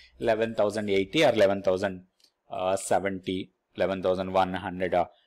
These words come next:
ఆ ప్రాంతంలో about ట్వంటీ, థర్టీ పాయింట్స్ ప్లస్ or minus అక్కడ కొంత సపోర్ట్ తీసుకునే ఉంది. So, ఓవరాల్‌గా మనం రేంజ్ చూసినా కానీ రేపటికి నిఫ్టీకి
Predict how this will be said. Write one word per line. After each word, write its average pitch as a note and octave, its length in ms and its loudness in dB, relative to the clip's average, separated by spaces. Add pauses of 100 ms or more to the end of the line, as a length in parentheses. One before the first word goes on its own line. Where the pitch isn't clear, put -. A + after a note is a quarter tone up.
(160)
ఆ G#2+ 100 4
ప్రాంతంలో F#2 480 0
about G#2+ 160 -4
ట్వంటీ, G#2 520 -2
థర్టీ F#2+ 300 0
పాయింట్స్ F2+ 340 -8
ప్లస్ F#2 240 -4
or F2 60 -2
minus F#2 340 -8
అక్కడ G#2+ 300 -2 (360)
కొంత B2+ 200 0
సపోర్ట్ B2+ 420 2
తీసుకునే G#2 340 -6
ఉంది. E2+ 280 -6 (240)
So, D#3 60 4
ఓవరాల్‌గా D#3+ 420 6
మనం D3+ 260 2
రేంజ్ C3 480 0
చూసినా B2+ 280 -2
కానీ C#3 280 0
రేపటికి D3 640 0
నిఫ్టీకి D3 720 -6